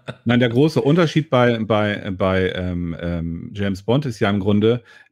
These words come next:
dass wir nicht darauf warten, dass eine Story weitergetragen wird. Okay, hier ist nun die Story nicht weitererzählt worden, ja. Aber James Bond, äh, da wartet ja nicht groß was dahinter, ja.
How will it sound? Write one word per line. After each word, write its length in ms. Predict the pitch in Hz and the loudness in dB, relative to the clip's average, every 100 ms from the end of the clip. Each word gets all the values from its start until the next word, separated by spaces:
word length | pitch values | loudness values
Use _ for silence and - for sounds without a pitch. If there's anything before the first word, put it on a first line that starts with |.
| - | -4
dass 260 | 110 - - | -4 -4 -4
wir 160 | 113 127 | 2 2
nicht 160 | 123 | 4
darauf 260 | 110 107 113 | 0 0 0
warten, 260 | 120 127 | 0 0
dass 160 | 120 110 | -2 -2
eine 160 | 107 95 | -2 -2
Story 380 | 101 127 117 | 2 4 4
weitergetragen 720 | 95 90 87 87 - 82 85 | 2 -2 -4 -6 -4 -2 -2
wird. 120 | 82 - | -6 -8
Okay, 380 | 95 113 104 | -4 0 0
hier 240 | 82 113 107 | 0 0 0
ist 140 | - | 0
nun 100 | 113 | -2
die 60 | 101 | -2
Story 280 | 98 123 131 | 0 4 4
nicht 180 | 95 | 4
weitererzählt 580 | 101 92 85 - 90 82 | 2 0 -2 -2 -4 -2
worden, 260 | 87 80 80 | -4 -4 -2
ja. 300 | 87 113 127 - - - - | 0 0 -4 -12 -20 -16 -4
Aber 200 | 101 101 | 0 0
James 300 | 110 104 98 | 0 0 0
Bond, 360 | 117 135 - - | 2 2 0 0
äh, 380 | 110 107 104 104 _ | 2 2 0 -6 _
da 420 | 107 101 95 101 | -2 0 0 -2
wartet 380 | 110 123 127 120 | 0 0 -2 -2
ja 100 | 113 | 0
nicht 220 | 110 98 | 0 -2
groß 240 | - 127 - | -2 -2 0
was 160 | 113 | -4
dahinter, 540 | 101 113 143 92 78 - | 2 2 2 -2 -4 -8
ja. 320 | 101 123 147 | -4 -4 -4